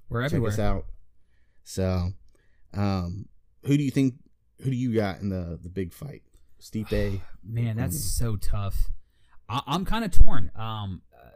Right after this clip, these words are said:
Speaker 1: I would say it's gonna be really tough with D C because, uh, um, he's not a, a proficient striker. He's a great wrestler, but yet again, Stipe is a wrestler as well,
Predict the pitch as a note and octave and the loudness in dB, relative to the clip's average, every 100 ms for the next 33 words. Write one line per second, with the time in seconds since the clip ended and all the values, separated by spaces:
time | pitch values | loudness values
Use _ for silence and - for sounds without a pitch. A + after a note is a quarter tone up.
0 | C2+ _ _ _ _ B2+ D3 F3+ - E3+ | -20 _ _ _ _ -12 -8 -8 -10 -8
1 | D#3 C#3 E3+ D#3+ D3+ E3 D3 E3+ D3+ B2 | -4 -4 -4 -4 -6 -6 -4 -4 -4 -4
2 | C3+ B2+ - B2 A2 A#2 G#2+ F2+ G#2 G#2+ | -4 -6 -6 -8 -8 -8 -10 -12 -14 -14
3 | F2+ - A2 B2 C#3 B2+ G#2+ - - F2 | -12 -10 -8 -8 -8 -10 -14 -16 -20 -10
4 | - - - - C3+ - C#3+ B2+ C3 C3+ | -4 -2 0 -2 -6 -8 -10 -10 -12 -14
5 | C3+ - _ _ _ _ - A2+ A2+ G#2 | -16 -20 _ _ _ _ -16 -10 -8 -8
6 | B2 B2 - - B2 A2 A#2 A#2+ B2 A#2 | -8 -6 -6 -4 -4 -2 -2 -4 -6 -6
7 | G#2+ - - A2+ A#2 A2+ A#2 A#2+ A2+ - | -8 -10 -8 -8 -6 -6 -8 -8 -2 0
8 | D3+ F#2+ G2 | 0 -4 -10